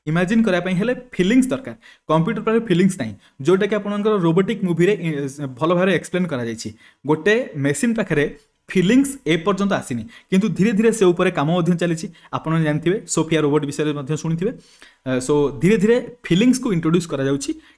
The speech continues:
କିନ୍ତୁ ପୁରା ଆକ୍ୟୁରେଟଲି ତ ଏପର୍ଯ୍ୟନ୍ତ, ଉଁ, ପସିବଲ୍ ହେଇନି। ଯଦି ପସିବଲ୍ ହେଇଗଲା, ସେତେବେଳେ ହ୍ୟୁମାନ୍ ଜେନେରେସନ୍ ପଳେଇବ, ତାପରେ ରୋବୋଟିକ୍ସ ଜେନେରେସନ୍ ଆସିଯିବ। ନେକ୍ସଟ, "The use of computer for business applications is attractive because।" କମ୍ପ୍ୟୁଟର ବିଜନେସ୍ ପର୍ପଜ୍ରେ ୟୁଜ୍ କରାଯାଏ। ଆଟ୍ରାକ୍ଟିଭ୍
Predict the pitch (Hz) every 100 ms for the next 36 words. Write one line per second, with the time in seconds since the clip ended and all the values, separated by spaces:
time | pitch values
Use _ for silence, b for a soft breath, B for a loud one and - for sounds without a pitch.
0 | _ 180 233 302 - _ 170 208 135 -
1 | 226 226 226 226 214 165 160 165 165 165
2 | - 139 127 139 - 180 131 127 113 120
3 | 151 165 143 175 165 170 254 B B B
4 | 143 160 143 147 190 180 170 165 165 160
5 | 139 208 151 135 151 135 135 175 - 139
6 | 127 117 135 110 110 101 - _ _ _
7 | - 110 - - - _ _ b b b
8 | 156 180 233 269 262 208 190 220 214 208
9 | 165 170 147 143 139 185 190 127 - 165
10 | 151 127 139 - 147 - 123 - 185 175
11 | - 113 - - 151 156 110 - - b
12 | b 151 147 190 190 160 139 143 180 165
13 | 151 160 156 151 139 139 127 127 190 b
14 | b b 170 170 - 190 190